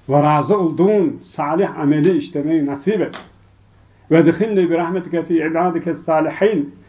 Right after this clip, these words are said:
Ve rahmetinle salih kullarının arasına beni kat diyor. O Süleyman Aleyhisselam kendisine mülk verilmiş bir peygamber.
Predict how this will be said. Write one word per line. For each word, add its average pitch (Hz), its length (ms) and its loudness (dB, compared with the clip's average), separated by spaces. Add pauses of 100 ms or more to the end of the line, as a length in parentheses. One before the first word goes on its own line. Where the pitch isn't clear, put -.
(280)
Ve 156 100 8
rahmetinle 165 680 2 (1500)
salih 147 300 0 (120)
kullarının 147 520 2
arasına 127 440 -4
beni 120 200 -6
kat 147 320 -2
diyor. 143 100 -16 (3000)
O 143 360 -2
Süleyman 139 420 -2
Aleyhisselam 151 720 -2 (1200)
kendisine 139 320 -2
mülk 165 280 4
verilmiş 147 400 2
bir 143 80 -4
peygamber. 120 440 -10